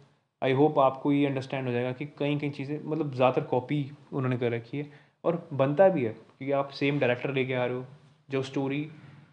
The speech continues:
बिग ऑडियंस को पसंद आई है वो अभी भी पसंद ही आएगी। So just thank you so much।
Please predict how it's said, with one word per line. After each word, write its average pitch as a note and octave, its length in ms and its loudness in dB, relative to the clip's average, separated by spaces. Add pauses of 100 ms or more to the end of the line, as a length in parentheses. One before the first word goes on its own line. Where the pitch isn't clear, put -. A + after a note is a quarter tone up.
(460)
बिग D3 260 2
ऑडियंस C3+ 460 4
को D3+ 120 0
पसंद C#3+ 420 -2
आई A#2+ 180 2
है E3 80 -4
वो G3+ 440 -6 (360)
अभी C3 140 -4
भी E3 80 0
पसंद D#3+ 320 0
ही A3+ 80 2
आएगी। A2 300 0 (280)
So - 80 -10
just B2+ 280 -6 (460)
thank C#3+ 180 0
you D3+ 60 -4
so D#3 120 -2
much। E3 120 -2